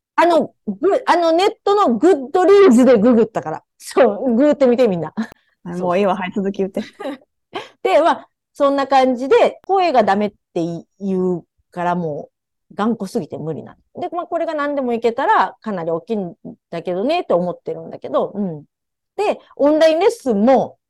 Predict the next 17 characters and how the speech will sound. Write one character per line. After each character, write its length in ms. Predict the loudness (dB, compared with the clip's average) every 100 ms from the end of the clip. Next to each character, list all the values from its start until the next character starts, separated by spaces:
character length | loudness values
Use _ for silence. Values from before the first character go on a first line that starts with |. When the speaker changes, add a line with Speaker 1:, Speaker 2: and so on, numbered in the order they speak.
| _
Speaker 1:
週 380 | -6 -2 2 0
一 180 | 0 0
ど 120 | 2
こ 100 | 2
ろ 80 | 0
か、 300 | 0 0 -2
も 100 | -6
う 60 | -6
月 340 | -6 -4 -6
二 440 | -2 2 2 2 -4
と 100 | -10
か、 260 | -12 -14 _ _ _ -6
よ 180 | -2 -2
く 120 | -4
て 160 | -8 -8
三 360 | -8 -10 -10
回。 320 | -10 -10 -10